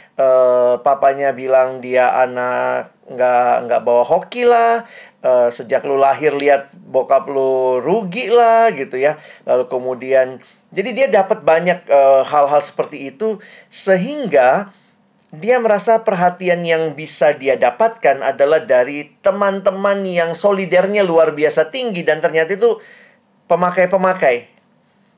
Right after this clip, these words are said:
Lalu kemudian perasaan diterima, lalu kemudian mulai ikut-ikutan, mulai solider, mulai ikut make. Dan akhirnya saya pikir, iya ya, betapa mengerikan krisis identitas ini menimbulkan banyak, banyak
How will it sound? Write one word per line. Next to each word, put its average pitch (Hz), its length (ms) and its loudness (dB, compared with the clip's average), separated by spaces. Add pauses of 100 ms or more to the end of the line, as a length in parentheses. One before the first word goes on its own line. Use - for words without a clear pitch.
Lalu 147 260 2
kemudian 160 460 -2
perasaan 135 560 -2
diterima, 160 880 -2
lalu 123 240 0
kemudian 123 460 -6
mulai 123 340 -2
ikut-ikutan, 156 920 -4
mulai 123 240 -2
solider, 156 640 0
mulai 123 300 -2
ikut 135 240 -8
make. 175 500 -2 (380)
Dan 147 180 -2
akhirnya 175 400 -4
saya 240 160 -6
pikir, 240 300 -12
iya 165 260 -6
ya, 123 160 -2
betapa 180 380 0
mengerikan 175 580 -2
krisis 202 400 -10
identitas 190 560 -2
ini 233 80 -2
menimbulkan 190 600 -2
banyak, 175 340 0 (480)
banyak 170 320 0